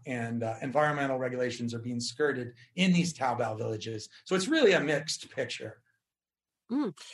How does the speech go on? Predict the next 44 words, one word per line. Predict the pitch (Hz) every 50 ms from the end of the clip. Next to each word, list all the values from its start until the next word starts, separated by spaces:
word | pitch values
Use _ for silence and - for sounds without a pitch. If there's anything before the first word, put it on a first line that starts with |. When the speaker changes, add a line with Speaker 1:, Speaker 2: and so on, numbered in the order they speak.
| - - _ _ -
Speaker 2:
This | 285 370 415 - -
is | 622 605 - 453
an | 381 320
interesting | 294 302 - - 302 - 294 285
question | 294 - 254 247 - - 247 285
from | 269 254 226
the | 233 214
audience. | - 143 185 208 220 208 190 180 - - 135
I'm | 196 220 214
not | 220 262 311 349 -
quite | - 349 339 311
sure | - - 285 262 269 269
how | 254 233 214 220
you're | 220 208 196
gonna | 196 202 196
answer | 151 139 170 196 - 196
this | 170 190 220 -
one, | - 202 170 160 180
Tiff, | - - 175 185 -
but | - 175 160
I'll | 151 170 165
lob | 170 170 175 175 185
it | 175 165
at | 160 170 160 - 160
you. | 180 165 131
I | 208
think | 208 302 269
this, | 233 208 - 190 190 185 180 196 208
this | 196 240 -
is | 233
partly | - - 220 180 160 240
prompted | - - 202 190 196 - 247 -
by | - 175
all | 156 - 190 196 180
the | 190 190
interest | 175 - 190 196 - - 208 202 - -
in | - 196 190
what's | 185 180 -
going | - - 190 185 180
on | 180 196 196
in | 160
Hong | 165 - - 180 170 170 170
Kong | - - 202 208 220 208
recently, | 170 156 165 170 - - 147 - 135 160 165 175